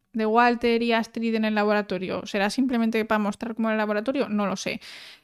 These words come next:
Si alguien se acuerda de este capítulo, que hay ahí como un corazón que están como midiéndole la energía, pues eso. Capítulo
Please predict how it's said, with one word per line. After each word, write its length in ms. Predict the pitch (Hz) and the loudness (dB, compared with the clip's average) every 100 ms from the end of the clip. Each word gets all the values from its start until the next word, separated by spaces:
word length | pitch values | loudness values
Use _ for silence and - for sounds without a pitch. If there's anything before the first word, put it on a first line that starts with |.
| _ | _
Si 120 | - 220 | -2 0
alguien 220 | 226 254 | 2 2
se 80 | 254 | 0
acuerda 340 | 233 247 240 | 0 2 4
de 80 | 233 | 2
este 220 | 226 240 | 0 0
capítulo, 520 | 220 214 226 285 311 | 0 0 -2 -2 -2
que 120 | 269 | 0
hay 100 | 226 | 2
ahí 220 | 220 220 220 | 2 0 0
como 180 | 226 | 0
un 80 | 220 | 0
corazón 800 | 214 226 220 - 220 214 208 202 | 2 2 2 2 2 2 0 -2
que 80 | 208 | -4
están 300 | - 208 214 | -2 -2 0
como 580 | 208 202 196 196 190 190 | 0 0 0 -2 -2 -2
midiéndole 1200 | 196 196 202 202 196 202 196 196 190 185 - - | 0 0 2 2 2 2 2 0 0 -4 -6 -6
la 140 | 208 | -2
energía, 600 | 196 185 - 226 233 302 403 _ _ _ _ _ _ _ _ _ | 0 0 -2 -2 0 0 -4 _ _ _ _ _ _ _ _ _
pues 320 | - 180 - _ | -12 -12 -14 _
eso. 260 | - - 240 - _ - - - - - _ _ | -18 -16 -16 -20 _ -18 -16 -16 -18 -20 _ _
Capítulo 880 | - 254 - 403 - 392 403 415 - | 0 2 4 4 6 6 6 2 -6